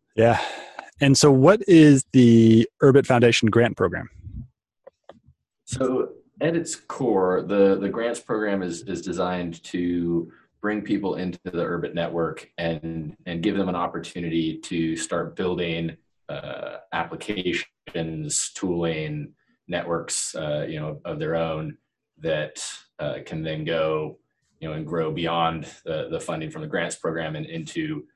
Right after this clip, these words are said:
Speaker 2: you know, Urbit native companies or, or other, uh, projects.
Speaker 1: And then, um, so, and is that for technical people?
Speaker 2: It's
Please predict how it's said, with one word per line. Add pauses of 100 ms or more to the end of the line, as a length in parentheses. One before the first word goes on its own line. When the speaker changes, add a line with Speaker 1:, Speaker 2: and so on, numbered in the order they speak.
(120)
Speaker 2:
you
know,
Urbit
native
companies
or, (100)
or
other,
uh, (120)
projects. (1160)
Speaker 1:
And
then,
um, (1700)
so,
and
is
that
for
technical
people? (1300)
Speaker 2:
It's